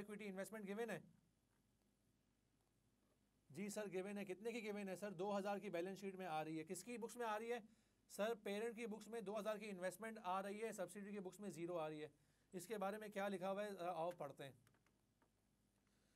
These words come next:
<clears throat> The other equity investment of Pyramid are carried at fair value on first April two zero X one। Sir, ये जो दो हज़ार है, ये कब की value है Sir? ये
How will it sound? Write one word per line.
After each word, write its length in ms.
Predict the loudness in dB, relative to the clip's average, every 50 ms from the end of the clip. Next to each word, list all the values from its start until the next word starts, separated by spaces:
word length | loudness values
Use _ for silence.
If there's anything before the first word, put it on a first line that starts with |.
| -20 -20 -18 -16 -10
<clears throat> 280 | -6 -2 -2 0 2
The 100 | 2 4 6
other 220 | 8 8 8 8 6
equity 340 | 6 4 0 -4 -4 -2 -2 0
investment 500 | 0 2 2 2 2 2 0 0 2 2
of 180 | 2 2 4
Pyramid 420 | 4 4 4 4 4 2 2 0 2
are 200 | 4 4 6 4
carried 400 | 4 4 4 4 4 4 2 2
at 160 | 2 2 0 -2
fair 280 | -4 -2 0 2 2 2
value 360 | 2 2 2 2 0 -2 -4 -2 0
on 260 | 4 4 4 2 2 0 0
first 240 | 0 0 2 0
April 220 | -2 -2 -2 -2 -4 -2
two 140 | -2 -2 -2
zero 260 | 0 0 0 2 2 0
X 180 | 0 -2 -2
one। 160 | -2 -2 -2 -4 -6 -14 -20 -20 -20 -20 -20 -20 -20 _ _ _ _ -6 0
Sir, 180 | 2 4 4 4
ये 160 | 4 2 2
जो 140 | 4 2 2
दो 200 | 6 6 8 8
हज़ार 320 | 8 6 6 6 6 8 8
है, 60 | 8
ये 80 | 6 6
कब 220 | 6 4 4 4 2
की 120 | 0 2
value 320 | 4 6 4 4 4 4 4
है 80 | 4
Sir? 260 | 4 4 2 2 2 2
ये 120 | 2 0